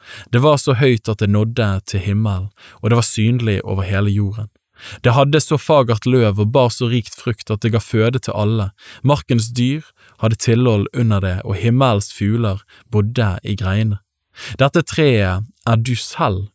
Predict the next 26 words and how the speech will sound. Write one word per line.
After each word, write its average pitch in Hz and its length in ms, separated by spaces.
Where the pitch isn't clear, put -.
konge. 110 380
Du 139 340
er 101 80
stor 139 400
og 117 80
mektig. 110 460
Ditt 139 140
velde 139 480
har 123 80
vokst - 460
så 120 160
det 117 80
når 123 240
til 110 140
himmelen, 110 400
og 123 80
ditt - 160
herredømme 127 720
til 113 160
jordens 104 340
ende.» 107 240
Kongen 151 260
så 135 400
en 117 160
hellig 127 400
vokter 107 480